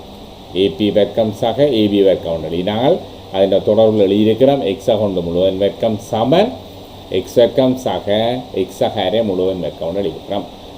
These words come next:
அந்த தொடர்பை என்ன செய்யட்டாம்? அதனை சுருக்கி நாலு எக்ஸ் வெக்கம் சய நாலு எக்ஸ் சய மூன்று சமன் பூஜ்ஜியம் என்ற இருபடி சமன்பாட்டை நாங்கள் உருவாக்கணும். சரியோ? ரைட். அப்ப நான் எழுதுறேன். என்ன?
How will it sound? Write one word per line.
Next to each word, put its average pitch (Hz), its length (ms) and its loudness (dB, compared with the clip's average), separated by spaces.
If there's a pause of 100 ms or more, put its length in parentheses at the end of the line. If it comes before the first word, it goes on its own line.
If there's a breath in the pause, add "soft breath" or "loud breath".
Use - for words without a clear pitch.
(160)
அந்த 101 300 2
தொடர்பை 127 500 4
என்ன 120 220 -2
செய்யட்டாம்? 113 420 2 (1040)
அதனை 110 300 2
சுருக்கி 151 920 2 (140)
நாலு 135 400 4
எக்ஸ் 131 240 2
வெக்கம் 131 340 4
சய 127 760 4
நாலு 98 440 0
எக்ஸ் 165 360 0
சய 107 240 4
மூன்று 101 380 0
சமன் 92 340 -4
பூஜ்ஜியம் 92 360 -2
என்ற 92 300 0 (340 loud breath)
இருபடி 101 400 4
சமன்பாட்டை 90 920 0 (380)
நாங்கள் 127 360 -4 (120)
உருவாக்கணும். 90 720 0 (340)
சரியோ? 147 360 2 (280)
ரைட். 92 160 -6 (160)
அப்ப 95 120 -4
நான் 110 240 0
எழுதுறேன். 110 460 2 (600)
என்ன? 110 600 2